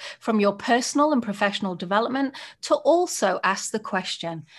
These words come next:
"How can I make a meaningful impact with my life?"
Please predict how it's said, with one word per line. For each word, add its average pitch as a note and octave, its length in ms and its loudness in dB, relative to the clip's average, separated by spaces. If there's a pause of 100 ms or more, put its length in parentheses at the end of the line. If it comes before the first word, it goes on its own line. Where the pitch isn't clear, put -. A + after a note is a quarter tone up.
(280)
"How D4 320 4
can C#4 380 -2
I A3 320 2
make F#3+ 260 0
a F#3 60 -2
meaningful G3+ 640 0
impact G3+ 640 -4
with D#3+ 180 -6
my E3 320 -4
life?" D3 540 -10